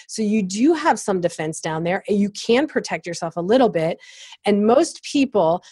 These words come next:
find that, and this is true for myself, when you've created wellness inside your mouth with a good microbiome, you technically do not need to take probiotics unless you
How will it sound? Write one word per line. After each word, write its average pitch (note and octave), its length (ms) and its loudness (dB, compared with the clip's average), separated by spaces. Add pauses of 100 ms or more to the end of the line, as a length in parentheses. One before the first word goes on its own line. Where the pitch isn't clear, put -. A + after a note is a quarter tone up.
find E3+ 640 -2
that, F3+ 180 0 (120)
and F3+ 160 -2 (120)
this G3 180 -4
is G3+ 160 -4
true G#3 140 -4
for F#3+ 100 -8
myself, F3 380 -2 (240)
when A3+ 280 6
you've D#4+ 260 4
created G#3+ 540 2
wellness F#3+ 380 0
inside F3 640 -4
your E3+ 60 -4
mouth E3 280 -4
with F3+ 140 -6
a A3+ 60 2
good G3+ 160 0
microbiome, F3 800 -4 (280)
you G3 140 -2
technically G#3+ 760 -2
do F#3 240 -4
not F#3 240 -2
need F#3+ 320 -2
to - 160 -14
take - 300 -8
probiotics E3+ 840 -4
unless E3 380 -6
you G#3+ 140 -8